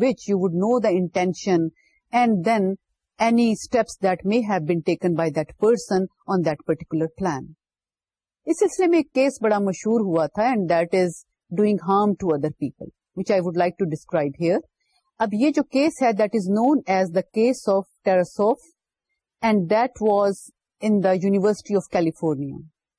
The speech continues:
وہاں پہ ایک کاؤنسلر کو ایک سیشن میں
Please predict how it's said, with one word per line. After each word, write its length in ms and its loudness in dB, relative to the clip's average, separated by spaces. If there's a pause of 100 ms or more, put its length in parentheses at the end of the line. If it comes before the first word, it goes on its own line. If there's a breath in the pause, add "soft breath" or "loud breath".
(260)
وہاں 280 2
پہ 60 2
ایک 140 0
کاؤنسلر 540 0
کو 120 2 (400)
ایک 220 -2
سیشن 420 0
میں 140 0